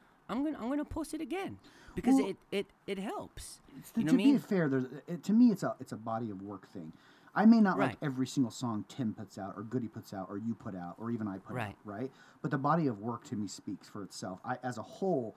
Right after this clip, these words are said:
Speaker 2: I love it all. You know what I'm saying? And
Speaker 1: Right,
Speaker 2: so if you
Speaker 1: right.
Speaker 2: pu-, if you put something out that I'm like, "Yeah, it's okay," you know, I'm gonna, I'm gonna, I'm gonna post it because your body of work to me speaks more volumes than one song or verse or,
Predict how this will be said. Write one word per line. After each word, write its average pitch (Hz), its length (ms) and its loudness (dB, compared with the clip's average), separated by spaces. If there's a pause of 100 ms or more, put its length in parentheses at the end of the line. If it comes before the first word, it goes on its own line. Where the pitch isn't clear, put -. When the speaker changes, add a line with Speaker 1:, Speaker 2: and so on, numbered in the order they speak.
(280)
Speaker 2:
I 127 60 -4
love 135 200 0
it 113 60 -6
all. 92 200 -8 (300)
You 123 100 -2
know 131 60 2
what 139 100 4
I'm 135 80 4
saying? 143 220 0
And 139 80 2
Speaker 1:
Right, 135 180 0
Speaker 2:
so 143 200 2
if 135 120 -2
you 156 80 -4
Speaker 1:
right. 110 180 -6
Speaker 2:
pu-, 135 60 -8
if - 100 -12
you 170 140 2
put 143 200 -4
something 120 360 -2
out 107 240 -8 (500)
that 127 140 -2
I'm 127 120 2
like, 123 220 -2
"Yeah, 381 120 -4
it's - 100 -8
okay," 123 320 -6 (180)
you 143 80 2
know, 143 200 0 (120)
I'm 165 140 6
gonna, 214 200 6
I'm 185 140 6
gonna, 196 240 4 (260)
I'm 170 80 4
gonna 208 120 6
post - 380 -4
it 123 100 -4
because 120 260 -6
your 117 80 -8
body 117 300 -2
of 101 120 -8
work 110 280 -10 (180)
to 117 120 -6
me 117 340 2 (300)
speaks - 360 -4 (460)
more 143 240 2
volumes 120 600 0
than 110 280 -4
one 120 320 4 (720)
song 117 640 0
or 104 80 -8
verse 107 440 -4
or, 104 180 -8